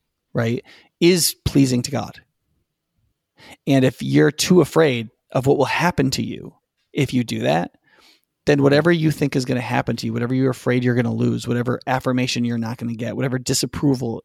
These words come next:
is gonna be heaped upon you, that is your God.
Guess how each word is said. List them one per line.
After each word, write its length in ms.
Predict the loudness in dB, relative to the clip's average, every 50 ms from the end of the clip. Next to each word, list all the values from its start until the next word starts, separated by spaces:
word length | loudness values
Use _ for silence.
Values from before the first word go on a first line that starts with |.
| _
is 120 | -8 -6 -4
gonna 180 | -4 -4 -4
be 80 | -4 -6
heaped 320 | -8 -6 -6 -6 -6 -6
upon 280 | -8 -8 -6 -6 -6 -4
you, 220 | -6 -6 -6 -8 -12 _ _ _ _ _ _ _ _ _
that 360 | -4 -2 0 0 0 0 -2
is 160 | -4 -6 -6 -4
your 120 | -6 -6
God. 300 | -8 -10 -12 -14 -16 -20